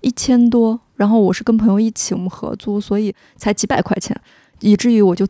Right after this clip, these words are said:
攒下了挺多钱的。我其实从第一个月就开始攒钱了，但是我攒钱并不是因为我真的想攒，我觉得这个是个生活习惯问题，攒钱对我来说是一个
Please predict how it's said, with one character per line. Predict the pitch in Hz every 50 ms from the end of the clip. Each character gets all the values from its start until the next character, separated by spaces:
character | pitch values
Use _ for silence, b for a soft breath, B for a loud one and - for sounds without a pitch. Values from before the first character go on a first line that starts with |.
| - 185
攒 | - 214 196 196
下 | 190 - 220
了 | 214 202
挺 | 196 - - 196
多 | 208 190 185 190
钱 | 190 - - 208 196 208
的。 | 226 247 - _ _ _ _ _ _ _ _ 240
我 | - 226 233
其 | 233 - - - 294
实 | 311 330
从 | 320 - - - 208 214 233
第 | 233 - 285 262 262
一 |
个 | 269 285 277
月 | 262 254 226
就 | 185 190
开 | - - 190
始 | 175
攒 | - - - 220
钱 | 170 - - -
了， | 220 - b b b b
但 | b 302 311
是 | 320
我 | 302 247 247
攒 | - - 202 160
钱 | 180 - 208
并 | 190 208 240
不 | 214 -
是 | - 262
因 | 240 240
为 | 247
我 | 240 233 180 175
真 | - - 233 233
的 | 247
想 | 226 - - - 175 170 175 196
攒， | 202 - 208 - - - _ b b b b b b b b b
我 | b 233
觉 | 220 240
得 | 240 269 285
这 | - 320
个 | 277 277
是 | - -
个 | 247 262
生 | 240 - - 302 302
活 | 269 - 175
习 | 180 - - 190
惯 | - 202 196 196
问 | 190 185
题， | 180 190 180 - -
攒 | - 220 185
钱 | 180 175 190
对 | 190 214
我 | 233 220 190
来 | 170 -
说 | 180 208
是 | 208 - 233
一 | 226 214
个 | - 220 208